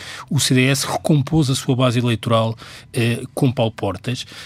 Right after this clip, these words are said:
não por uma transformação de posicionamento programático ideológico, mas por puro talento político de Paulo Portas. A experiência da passagem de poder, eh, com, eh, o P S D e Passos Coelho,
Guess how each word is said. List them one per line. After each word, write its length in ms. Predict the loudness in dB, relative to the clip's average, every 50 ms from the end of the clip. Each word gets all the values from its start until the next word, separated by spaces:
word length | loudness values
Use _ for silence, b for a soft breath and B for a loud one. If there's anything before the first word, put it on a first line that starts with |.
| B B
não 360 | 2 4 6 6 6 4 4 0
por 180 | 0 0 0
uma 160 | 2 2 2
transformação 760 | 0 0 0 0 0 0 0 2 2 2 2 2 2 0 0 0
de 60 | 0
posicionamento 500 | -2 -6 -6 -2 0 2 2 2 2 0
programático 520 | -4 -2 0 0 2 0 0 -2 -2 -6
ideológico, 560 | -4 -2 0 0 2 2 2 0 -2 -2 -2
mas 100 | -4 -4
por 200 | -4 -4 -8 -8
puro 260 | -8 -4 -2 -2 -2 -2
talento 420 | -2 -2 0 0 0 0 -2 -4
político 420 | -8 -6 -6 -6 -6 -6 -12 -14
de 40 | -14
Paulo 180 | -16 -16 -16 -16
Portas. 360 | _ -18 -20 -20 _ -20 -20 -20 _ B B B B B B B B B B -2
A 40 | 0
experiência 840 | 0 0 2 2 2 4 4 4 2 2 -2 -4 -6 -6 -8 -10 -14 -20 -20 -12
da 120 | -12 -6
passagem 400 | -4 -4 -2 0 0 0 0 -2
de 80 | -4 -4
poder, 440 | -6 -8 -6 -4 -4 -4 -6 -10 -14 -20 -20 -20 -20 -20 -10
eh, 260 | -8 -6 -6 -6 -8 -10 -12 -20 -20 _ -18 -18 -16 -14 -12 -10 -8 -8 -8
com, 380 | -6 -4 -2 -2 -2 -4 -6 -10 -10 -8
eh, 120 | -8 -8
o 80 | -8 -6
P 180 | -4 -4 -2
S 200 | -2 -4 -4 -4
D 160 | -2 -2 -2
e 60 | -2 -2
Passos 300 | -6 -8 -6 -6 -8 -8
Coelho, 360 | -8 -6 -4 -4 -4 -6